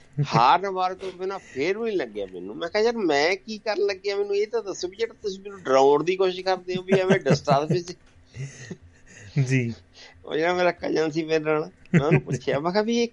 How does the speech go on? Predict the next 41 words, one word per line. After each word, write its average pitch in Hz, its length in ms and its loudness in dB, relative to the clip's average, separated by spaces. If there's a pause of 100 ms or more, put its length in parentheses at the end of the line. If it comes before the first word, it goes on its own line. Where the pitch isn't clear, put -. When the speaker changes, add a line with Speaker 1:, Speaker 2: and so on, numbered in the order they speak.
Speaker 1:
ਕਿਉਂ 196 360 6
ਹਾਰਨ 180 400 4
ਕਿਉਂ 208 300 0
ਮਾਰਦੇ 139 380 -4
ਨੇ? - 500 2
Speaker 2:
ਜੀ। 131 100 0
Speaker 1:
ਮੈਨੂੰ 185 160 0
ਕਿ - 220 -10 (920)
ਬਗੈਰ 156 320 4
ਬੰਦ 214 360 -2
ਤੋਂ, 208 100 -2
ਮੈਂ 190 140 -4
ਕਿਹਾ 190 100 -2
ਵੀ 208 140 -8
ਤਕੜੇ 190 360 -4
ਹੀ 196 80 2
ਨੇ 160 120 -8
ਹਾਰਨ 107 380 -4
ਜਿਹੜੇ 139 260 -4 (420)
ਵੱਜੀ 113 300 -2
ਜਾਂਦੇ 131 380 2
ਨੇ। 151 100 -4 (360)
Speaker 2:
ਉਹਨਾਂ 160 180 4
ਨੂੰ 190 100 6
ਆਪਣੇ 170 300 6
ਆਪ 170 160 4
ਤੇ 185 100 6
ਭਰੋਸਾ 180 520 8
ਨਹੀਂ 165 120 4
ਨਾ, 180 160 4
ਕਹਿੰਦੇ 185 320 4
ਵੀ 190 220 4
ਸਾਡੇ 160 340 6
'ਚ 170 80 2
ਨਾ 165 180 6
ਕੋਈ 135 160 6
ਆ 139 120 6
ਕੇ 139 100 4
ਵੱਜੇ, 147 360 6
ਅਸੀਂ 147 140 6
ਤਾਂ 151 120 6